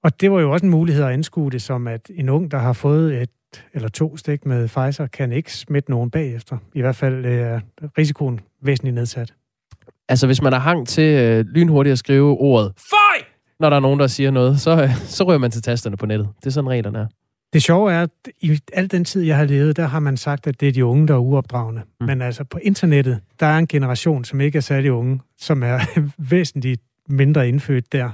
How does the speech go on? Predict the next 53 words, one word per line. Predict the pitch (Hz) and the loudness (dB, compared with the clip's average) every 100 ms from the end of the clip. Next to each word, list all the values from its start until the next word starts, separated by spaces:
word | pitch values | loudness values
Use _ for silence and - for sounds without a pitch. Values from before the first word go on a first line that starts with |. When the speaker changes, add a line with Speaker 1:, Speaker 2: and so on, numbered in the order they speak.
| - | -10
Speaker 1:
end | 170 131 | -6 -2
de | 127 | -2
unge, | 117 131 147 | -2 -2 -2
og | 147 | -4
som | 139 127 120 - - | -4 -4 -6 -8 -6
bare | 139 135 | -4 -2
har | 131 127 143 | -4 -4 -8
utrolig | 294 165 - 226 156 | -8 -8 -4 -2 -2
lidt | 120 123 - | -2 -4 -6
dannelse. | 113 127 - 117 - - _ | -6 -6 -8 -12 -14 -20 _
Og | 170 175 | -6 0
det | |
er | 226 | 2
dem, | 214 | 2
der | 220 | 2
har | 175 | 2
været | 170 | 2
ude | 151 175 | 0 0
og | 170 | -2
kommentere | 156 147 165 | -4 -4 -4
på | 131 | -2
den | 139 | -4
historie | 127 120 135 120 | -4 -4 -6 -6
der. | 120 113 - _ _ _ _ - - - _ - | -6 -8 -12 _ _ _ _ -20 -20 -20 _ -4
Jeg | 123 | 2
ved | 202 | 2
ikke, | 175 - | 2 0
hvorfor | 170 180 | -2 -2
det | 151 135 | -4 -4
skal | - | -4
gå | 131 131 | -2 0
hårdere | 135 151 165 | 2 2 2
ud | 151 | 2
over | 147 127 117 - | 0 -2 -6 -8
piger | 143 156 | -6 -4
og | 139 | -6
kvinder, | - 135 147 | -6 -4 -4
end | 131 | -4
det | 123 | -4
går | 127 | -4
ud | 143 | -2
over | 131 120 | -2 -2
mænd. | 117 139 - _ _ _ 143 | -6 -10 -14 _ _ _ -6
Men | 131 123 120 - | -4 -4 -4 -4
det | 147 | -2
er | 139 | -2
der | 143 | -4
sådan | 131 147 131 131 | -4 -4 -4 -4
lidt | 143 139 | -2 0
en | 135 | 0
tendens | 127 123 131 | -2 -2 -4
til | - 123 | -4 -4
også. | 123 - | -6 -10